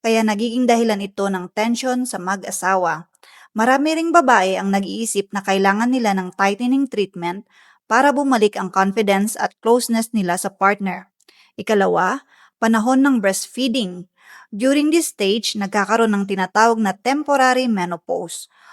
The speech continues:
Bumaba ang hormones kaya nagdudulot ng pagkatuyo, pamumula, hapdi at minsan pati postpartum depression. Kapag chinecheck ng doktor, madalas makikita na manipis at sensitive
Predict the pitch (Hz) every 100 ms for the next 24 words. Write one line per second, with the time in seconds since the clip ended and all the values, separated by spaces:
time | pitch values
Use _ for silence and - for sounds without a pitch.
0 | - - 196 202 196 208 226 196 226 247
1 | 247 247 247 - 202 196 190 185 180 226
2 | 233 233 196 196 175 180 - 190 185 262
3 | - _ - _ 208 214 220 214 214 185
4 | 190 214 - _ - 196 - 202 214 -
5 | - 240 285 - 269 254 220 196 196 -
6 | 254 - - 226 233 240 233 185 - 185
7 | 185 - 185 170 160 _ _ - _ -
8 | 226 233 - 220 202 240 254 285 302 247
9 | 196 - 185 180 190 _ _ - 220 226
10 | 214 208 220 202 208 208 214 220 196 185
11 | - _ - 208 202 196 226 277 - 208
12 | 208 - 220 240 277 269 262